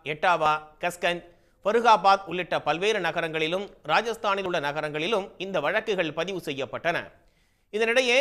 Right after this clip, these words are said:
ஜூனியர் என்ஜினியர் தேர்வு எனப்படும் ஜென் தேர்வு வினாத்தாள் கசிவு வழக்கிலும் சாமியார் போலே பாபாவுக்கு தொடர்பு இருப்பதாக ராஜஸ்தான் மாநில போலீசார் தெரிவித்துள்ளனர்.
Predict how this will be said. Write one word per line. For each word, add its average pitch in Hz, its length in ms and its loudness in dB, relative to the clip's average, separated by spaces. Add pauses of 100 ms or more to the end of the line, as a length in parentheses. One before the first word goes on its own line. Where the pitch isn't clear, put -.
(140)
ஜூனியர் 247 380 -2
என்ஜினியர் 208 500 -2
தேர்வு 190 240 -2
எனப்படும் 180 460 -2 (240)
ஜென் 208 280 -4
தேர்வு 202 360 -4
வினாத்தாள் 180 480 0
கசிவு 160 300 -4
வழக்கிலும் 156 640 -2
சாமியார் 190 540 0
போலே 220 260 0
பாபாவுக்கு 180 640 2
தொடர்பு 190 340 -2
இருப்பதாக 165 760 0
ராஜஸ்தான் 196 560 -2
மாநில 170 320 -2
போலீசார் 165 600 -2
தெரிவித்துள்ளனர். 131 680 -4